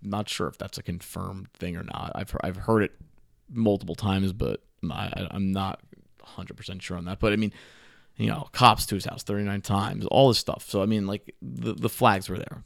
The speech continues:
but, you know, it's just, it was almost, somebody mentioned, like, nine eleven, you know, even though it's obviously not the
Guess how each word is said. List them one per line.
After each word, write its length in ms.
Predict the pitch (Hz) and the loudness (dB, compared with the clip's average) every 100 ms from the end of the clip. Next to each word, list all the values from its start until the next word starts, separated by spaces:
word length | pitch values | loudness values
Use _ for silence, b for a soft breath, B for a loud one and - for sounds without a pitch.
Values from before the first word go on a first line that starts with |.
| - | -10
but, 180 | 101 - _ _ | -10 -10 _ _
you 100 | 135 | -2
know, 160 | 135 | 0
it's 140 | 151 - | -2 -4
just, 200 | 101 - | -8 -4
it 120 | - | -2
was 160 | 107 104 | 0 0
almost, 520 | 104 110 - - - B B B B B B | 0 -2 -4 -10 -12 B B B B B B
somebody 260 | - 120 107 | -4 4 6
mentioned, 400 | 101 104 98 95 | 6 4 2 2
like, 140 | 104 | -2
nine 240 | 98 113 107 | -4 -6 -4
eleven, 360 | 101 104 101 | 0 0 0
you 120 | 87 | 0
know, 120 | 107 101 | 2 2
even 140 | 101 | 0
though 80 | 98 | -2
it's 180 | - - | -6 -6
obviously 340 | 104 95 - | -6 -6 -8
not 220 | 95 - - | -8 -8 -10
the 320 | - - | -12 -12